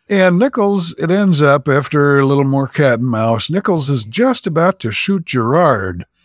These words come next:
presumably because Gerard now knows too much. Uh, but now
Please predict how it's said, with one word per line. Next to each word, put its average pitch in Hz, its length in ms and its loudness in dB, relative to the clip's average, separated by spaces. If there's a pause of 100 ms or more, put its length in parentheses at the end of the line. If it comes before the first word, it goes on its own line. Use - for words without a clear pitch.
(140)
presumably 120 580 -2
because 113 360 -4
Gerard 110 380 -2
now 113 200 0
knows 110 340 -2
too 98 160 -4
much. 98 340 -6 (440)
Uh, 131 260 0
but 131 220 -4
now 185 380 2